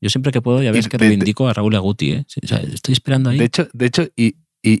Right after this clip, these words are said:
Speaker 2: y tú y yo lo hemos hablado, que es, eh, un tema divertido, el, el asunto de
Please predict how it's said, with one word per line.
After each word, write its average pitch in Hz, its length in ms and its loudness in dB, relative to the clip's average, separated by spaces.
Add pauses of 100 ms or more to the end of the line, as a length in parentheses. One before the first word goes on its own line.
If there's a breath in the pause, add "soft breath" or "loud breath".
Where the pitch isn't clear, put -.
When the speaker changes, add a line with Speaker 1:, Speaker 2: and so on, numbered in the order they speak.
Speaker 2:
y 117 40 -4
tú - 160 -4
y - 40 2
yo 160 80 4
lo 175 80 2
hemos 160 220 -4
hablado, 123 380 0
que 107 180 -2
es, - 240 -2 (540 soft breath)
eh, 98 340 2
un 123 160 0
tema 143 220 0
divertido, 113 600 0
el, 87 360 -6 (340)
el 104 180 -4
asunto 131 560 0
de 117 360 0